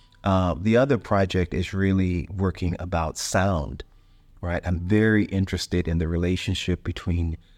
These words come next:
sound and remembrance. Um, I just finished a so-, a small piece about,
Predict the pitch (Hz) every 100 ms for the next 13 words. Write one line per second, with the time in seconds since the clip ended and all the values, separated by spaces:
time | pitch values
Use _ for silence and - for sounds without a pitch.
0 | _ - - - 107 98 95 92 87 -
1 | 85 82 78 80 76 69 - - - _
2 | _ - _ 95 87 82 90 101 - -
3 | 95 87 - 82 - 104 92 - 85 78
4 | - - 98 90 87 - 95 87 - -
5 | 85 82 82